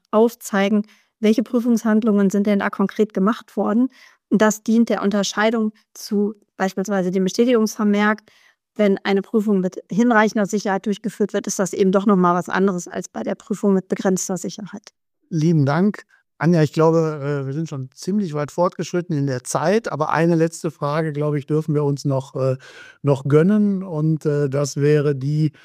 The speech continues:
Speaker 2: wo denn die wesentlichen Unterschiede zwischen den genannten Musterformulierungen liegen.
Speaker 1: Ja, wir haben insbesondere Unterschiede zwischen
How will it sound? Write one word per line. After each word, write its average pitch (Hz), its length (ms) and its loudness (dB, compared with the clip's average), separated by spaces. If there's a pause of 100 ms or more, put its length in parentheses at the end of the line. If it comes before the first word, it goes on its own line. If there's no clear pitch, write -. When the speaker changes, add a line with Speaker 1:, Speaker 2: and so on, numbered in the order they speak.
(200)
Speaker 2:
wo 139 240 0
denn 147 240 4
die 139 160 -4
wesentlichen 147 580 -2
Unterschiede 147 760 2 (240)
zwischen 139 400 -4
den 131 240 -2 (400)
genannten 131 440 -2
Musterformulierungen 120 1040 -2
liegen. 110 280 -6 (340)
Speaker 1:
Ja, 180 140 0
wir 190 80 6
haben 196 100 2
insbesondere 214 480 2
Unterschiede 214 720 -2 (320)
zwischen 226 520 -2